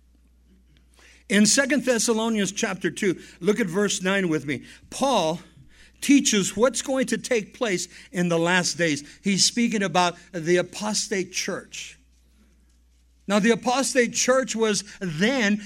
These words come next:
the apostate church has been for the last two thousand years. There's always going to be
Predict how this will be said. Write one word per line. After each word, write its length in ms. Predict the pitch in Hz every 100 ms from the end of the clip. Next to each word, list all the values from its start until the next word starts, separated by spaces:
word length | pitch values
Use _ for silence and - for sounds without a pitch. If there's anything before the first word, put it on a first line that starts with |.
| -
the 140 | 190
apostate 640 | 208 208 240 240 254 214 208
church 300 | - 226 226
has 220 | 208 160
been 220 | 202 220
for 320 | - - 214 202
the 80 |
last 320 | 196 196 185 -
two 140 | 185
thousand 460 | 185 165 151 147 143
years. 180 | 135 120 - -
There's 260 | 214 214
always 640 | - 214 269 294 294 277 -
going 320 | 240 254 240
to 180 | 220 190
be 520 | 185 202 151 139